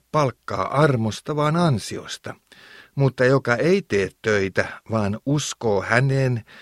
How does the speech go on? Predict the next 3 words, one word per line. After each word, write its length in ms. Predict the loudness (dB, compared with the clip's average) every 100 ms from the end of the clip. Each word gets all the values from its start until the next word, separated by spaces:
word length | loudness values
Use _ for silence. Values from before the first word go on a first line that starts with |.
| -6 -2
joka 300 | 0 0 2
vanhurskauttaa 1040 | 2 4 0 -4 -6 0 0 0 0 2
jumalattoman, 1000 | 4 4 4 2 0 _ -14 -12 -12 -14